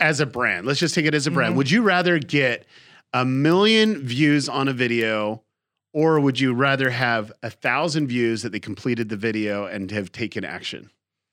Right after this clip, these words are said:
Speaker 2: Action.
Speaker 1: Action at the end of the day. I mean, that's where, like, that's the return on investment. Is like,
Speaker 2: Mm-hmm.
Speaker 1: when you can get them to go through it. 'Cause, like,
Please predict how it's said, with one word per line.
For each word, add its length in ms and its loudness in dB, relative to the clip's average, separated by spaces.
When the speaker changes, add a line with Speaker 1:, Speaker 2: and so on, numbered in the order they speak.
Speaker 2:
Action. 440 -6
Speaker 1:
Action 360 2
at 120 2
the 120 6
end 100 6
of 60 2
the 80 2
day. 400 2
I 80 2
mean, 140 4
that's 200 0
where, 220 2
like, 260 0
that's 280 0
the 80 2
return 360 2
on 120 0
investment. 480 0
Is 120 -4
like, 120 0
Speaker 2:
Mm-hmm. 80 -4
Speaker 1:
when 100 4
you 100 2
can 120 2
get 160 0
them 120 0
to 60 0
go 80 0
through 160 -2
it. 60 -8
'Cause, 120 -4
like, 160 -2